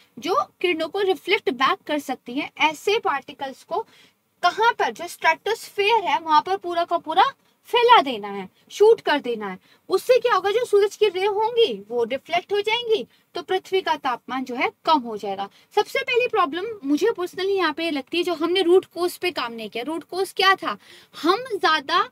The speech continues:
ग्लोबल warming के लिए जिम्मेदार है क्योंकि हम ग्रीन हाउस gases का उत्सर्जन कर रहे हैं। Root cause ये था, हम यहाँ पे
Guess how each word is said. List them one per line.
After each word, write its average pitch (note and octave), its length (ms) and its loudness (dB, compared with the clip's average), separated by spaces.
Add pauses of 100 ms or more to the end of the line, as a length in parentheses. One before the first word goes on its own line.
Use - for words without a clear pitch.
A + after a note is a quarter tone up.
(340)
ग्लोबल E4+ 560 2 (380)
warming D4+ 640 -2
के F#4 80 -2
लिए E4+ 220 -2
जिम्मेदार C#4+ 640 -2
है F4+ 80 -4
क्योंकि F#4 240 0
हम F#4+ 160 2
ग्रीन E4 320 -2
हाउस D#4 220 -6
gases C4 380 -8
का F4 220 -2 (580)
उत्सर्जन F4 600 2
कर D#4+ 180 0
रहे A#3+ 160 -8
हैं। F#3 160 -8 (260)
Root F#4+ 180 4
cause A#4+ 280 -2
ये F#4+ 200 2
था, A#3 240 -8 (420)
हम A4+ 220 4
यहाँ A#4 300 -6
पे G#4 60 0